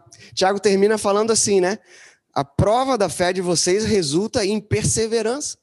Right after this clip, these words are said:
Alguns pontos de confrontação com o medo. Você tá comigo até agora? Faz um joia, faz um,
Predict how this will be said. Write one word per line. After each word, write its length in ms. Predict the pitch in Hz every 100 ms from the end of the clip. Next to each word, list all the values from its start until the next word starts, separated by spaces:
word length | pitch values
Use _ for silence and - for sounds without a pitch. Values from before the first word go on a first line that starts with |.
| _ _ _ _ _ _ _ _ _ _ _ _ _ _
Alguns 340 | 156 165 214
pontos 500 | - 208 220 214 214
de 100 | 170
confrontação 840 | 170 180 170 180 170 160 - 165 151
com 220 | 160 151
o 20 |
medo. 260 | 139 127 -
Você 140 | 202
tá 140 | 220 214
comigo 280 | 202 214
até 160 | 208 202
agora? 480 | 190 202 220 240 220 _ _ _ _ _
Faz 300 | - 175 180
um 120 | 185
joia, 440 | 139 165 180 190 165
faz 320 | 170 170 170
um, 240 | 175 151